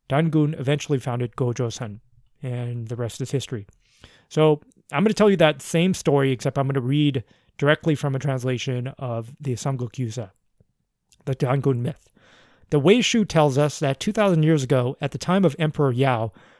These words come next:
Dangun Wanggeom chose Asadal as his capital and founded the state of Joseon. The old record notes that in olden times,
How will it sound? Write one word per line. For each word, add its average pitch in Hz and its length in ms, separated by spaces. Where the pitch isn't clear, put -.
Dangun 180 520
Wanggeom 135 600
chose 139 360
Asadal 147 720
as 147 140
his 131 140
capital 139 500
and 147 180
founded 165 300
the 139 100
state 143 240
of 120 120
Joseon. 120 460
The 151 120
old 202 180
record 175 300
notes 147 340
that 139 180
in 135 120
olden 170 320
times, 135 380